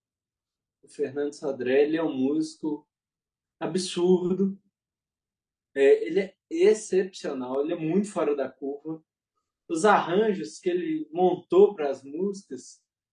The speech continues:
tão belíssimos, eles estão muito bonitos.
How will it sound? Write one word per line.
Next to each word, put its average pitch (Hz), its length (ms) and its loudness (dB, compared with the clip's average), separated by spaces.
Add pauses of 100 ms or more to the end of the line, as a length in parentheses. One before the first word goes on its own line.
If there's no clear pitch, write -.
(340)
tão 185 200 2
belíssimos, 185 1000 0
eles 156 260 -12
estão 220 340 -2
muito 180 500 0
bonitos. 127 680 -6